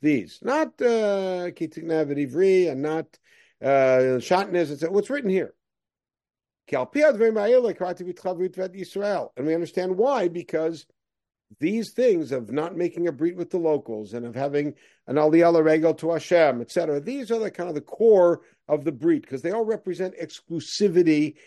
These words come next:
and avoidance of foreign, um, et cetera. Um, but there's another piece to the puzzle when we see the description of the Luchot.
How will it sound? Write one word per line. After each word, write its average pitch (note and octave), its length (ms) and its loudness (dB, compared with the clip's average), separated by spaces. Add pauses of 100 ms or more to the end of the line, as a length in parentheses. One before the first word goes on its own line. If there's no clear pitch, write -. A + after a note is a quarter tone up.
(160)
and D3 220 0
avoidance D#3 580 0
of D3 140 -6
foreign, C#3+ 560 2
um, C3+ 300 -6
et C3+ 120 -10
cetera. G2+ 340 2 (2250)
Um, D3+ 440 0 (920)
but D#3+ 160 -2
there's E3+ 160 -4
another A#3+ 440 -2
piece - 380 -10
to G3 100 -6
the F3+ 100 0
puzzle C#3+ 400 0
when C3 160 -4
we C3 120 -6
see E3+ 260 -6
the D3 140 -8
description E3+ 640 -6
of C3+ 160 -6
the C3+ 80 -4
Luchot. A#2 600 -8